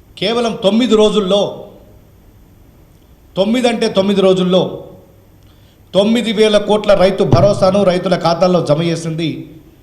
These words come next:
కాంగ్రెస్ పార్టీ ప్రభుత్వం. ఎస్, కేటీఆర్ గారు, మీరు చర్చకు సవాల్ చేస్తున్నారు కదా,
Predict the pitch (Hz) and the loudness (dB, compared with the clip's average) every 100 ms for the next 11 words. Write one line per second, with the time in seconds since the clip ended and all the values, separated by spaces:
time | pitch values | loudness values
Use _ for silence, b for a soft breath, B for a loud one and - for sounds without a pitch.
0 | _ _ _ _ 135 165 175 - 139 139 | _ _ _ _ -6 -4 -6 -2 -2 -2
1 | 135 131 - 120 - - - _ _ _ | -6 -8 -8 -12 -12 -20 -20 _ _ _
2 | _ _ _ _ _ _ _ - 185 - | _ _ _ _ _ _ _ -4 -2 -2
3 | 196 196 214 208 202 196 226 - - - | -2 0 2 2 2 0 -4 -12 -20 -20
4 | - _ _ - _ _ _ _ _ _ | -20 _ _ -20 _ _ _ _ _ _
5 | - 180 185 190 190 214 208 180 190 208 | -10 -8 -4 -4 -2 -4 0 2 4 4
6 | 202 196 - 196 180 185 | 2 0 0 0 0 -2